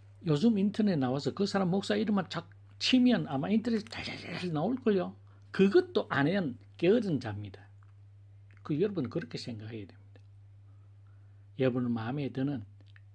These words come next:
어떤 설교나 강연을 듣는다고 한다면 그게 진짜 아닌지는 그 사람 자신이 그 전에, 몇 년 전에, 아니 십 년 전에 그 인생을 어느 데서 어떻게 했고 쭉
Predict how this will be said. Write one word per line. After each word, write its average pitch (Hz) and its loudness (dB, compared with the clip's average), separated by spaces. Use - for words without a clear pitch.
어떤 110 -8
설교나 123 -4
강연을 120 -4
듣는다고 110 -6
한다면 98 -14
그게 185 -4
진짜 233 0
아닌지는 123 -2
그 233 2
사람 180 -4
자신이 220 0
그 151 2
전에, 190 0
몇 170 2
년 190 0
전에, 175 -2
아니 156 -2
십 - 0
년 202 4
전에 180 -4
그 170 -4
인생을 147 0
어느 151 4
데서 170 2
어떻게 156 -4
했고 139 -4
쭉 - -12